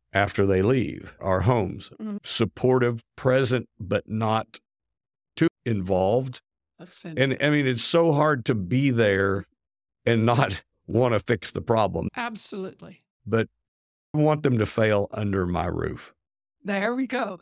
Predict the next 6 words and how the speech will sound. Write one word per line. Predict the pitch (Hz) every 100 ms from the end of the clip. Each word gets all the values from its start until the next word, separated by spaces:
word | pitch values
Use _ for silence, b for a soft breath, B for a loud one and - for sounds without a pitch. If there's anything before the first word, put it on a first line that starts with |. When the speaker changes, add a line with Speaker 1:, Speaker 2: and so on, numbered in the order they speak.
| _ _ _ _
Speaker 2:
I | 214 226
think | 226 233 226
that's | 185 - 190
it, | - -
Kelly, | 175 151 151 151 _ _ _ _ _ _
because | - 202 - 202 190 180 -